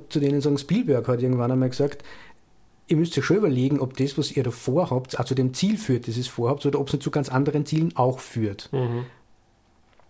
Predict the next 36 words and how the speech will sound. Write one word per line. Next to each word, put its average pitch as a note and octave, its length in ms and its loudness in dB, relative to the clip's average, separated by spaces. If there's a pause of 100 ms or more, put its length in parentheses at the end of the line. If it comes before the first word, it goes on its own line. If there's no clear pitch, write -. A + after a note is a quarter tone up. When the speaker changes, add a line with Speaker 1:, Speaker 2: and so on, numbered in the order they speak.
(220)
Speaker 1:
Das D#3 120 2
ist D3+ 80 0
offensichtlich C3+ 440 0
sein B2 160 0
Zugang. G2 440 -4
Ja. G#2 160 -8 (360)
Das A#2 100 -4
ist B2+ 140 -6
das, A#2+ 140 -2
was A#2+ 200 -4 (420)
er C3 240 4
offenbar B2+ 320 0
unter A#2 160 -2
Politik A2+ 460 -4
versteht. - 600 -14
Speaker 2:
Mhm. A#2 320 -2 (960)
Speaker 1:
Also, B2+ 240 0 (720)
ich C3+ 140 0
hab B2 220 -4
Oliver B2+ 220 2
Stone B2+ 240 0
am C3+ 80 2
Anfang A#2+ 260 2
erwähnt, A#2 420 0
ich A#2+ 80 -4
denk, B2 280 0 (720)
der - 100 -6
Unterschied D3 500 2
ist, B2+ 320 -2 (1000)
Spielberg F#3 340 2
kann D3 120 4
über C3+ 80 -2
Politik C3 480 -2
reden E3+ 500 2
und C3 160 0
erzählen, C#3 680 2